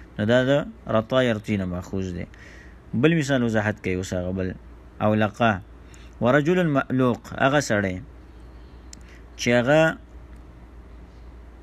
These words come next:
سی معلوق عاشقي. دا د علقه نه به ماخوذ شي که نه؟ په معنا د څه؟ د جنون سره هم راځي. په معنا د جنون هم راځي.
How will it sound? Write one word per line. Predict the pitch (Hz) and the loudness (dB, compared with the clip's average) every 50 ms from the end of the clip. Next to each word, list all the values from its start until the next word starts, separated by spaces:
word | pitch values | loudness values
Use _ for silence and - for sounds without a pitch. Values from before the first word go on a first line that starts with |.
| - | -16
سی | - - - 160 160 151 | -10 -4 0 2 4 4
معلوق | 131 127 131 131 - 135 131 131 139 156 170 180 180 175 - - - - - - - - - | 4 2 2 0 0 0 0 2 4 4 4 4 2 0 -4 -10 -18 -20 -20 -20 -12 -6 -2
عاشقي. | 110 107 110 - - - 147 - - - 98 90 90 104 113 - - - - - - - - - - - - - - - - - - - - - - - - - - | 0 0 0 0 0 0 0 -2 -2 -4 -6 -6 -6 -8 -12 -16 -20 -20 -20 -20 -20 -20 -20 -20 -20 -20 -20 -20 -20 -20 -20 -20 -20 -20 -20 -20 -20 -20 -20 -10 -2
دا | - 123 127 | 2 2 4
د | 131 131 127 - | 4 4 2 2
علقه | 113 120 120 120 - - 151 | 2 4 2 2 2 2 2
نه | 143 131 120 113 | 2 4 2 2
به | 104 101 98 98 | 0 0 0 -2
ماخوذ | 95 90 90 - - 101 95 95 | -2 -4 -4 -6 -8 -8 -8 -6
شي | - - - 98 | -6 -6 -6 -4
که | 101 98 | -2 -2
نه؟ | 104 127 156 165 - - - - - - - - - - - - - - - - - - - - - - - | -2 -2 -2 -6 -8 -16 -20 -20 -20 -20 -20 -20 -20 -20 -20 -20 -20 -20 -20 -20 -20 -20 -20 -20 -20 -12 -6
په | - | -2
معنا | 110 113 117 123 135 151 151 147 | 0 2 2 2 2 2 0 0
د | |
څه؟ | 139 - 156 143 127 | -2 -2 -4 -4 -4
د | 107 | -4
جنون | 104 104 101 107 113 117 117 117 | -4 -4 -2 -2 0 0 0 -2
سره | 110 107 - 104 104 107 | -2 -2 0 2 2 2
هم | 110 110 110 | 2 2 2
راځي. | 110 107 104 98 98 104 104 104 104 104 101 101 101 - - - - - - - - - - | 2 2 0 0 0 0 0 0 0 -2 -2 -4 -6 -8 -12 -16 -20 -20 -20 -20 -16 -10 -6
په | 98 | -4
معنا | 101 104 104 110 123 139 156 160 160 - - - - - - - - - - - - - - | -2 0 2 2 2 2 2 0 -2 -8 -16 -20 -20 -20 -20 -20 -20 -20 -20 -20 -16 -8 -4
د | - 117 | -2 -2
جنون | 110 110 120 123 131 131 127 | -2 0 0 0 2 2 2
هم | 117 110 | 2 2
راځي. | 107 101 98 98 98 98 98 101 | 2 0 0 0 -2 -4 -4 -6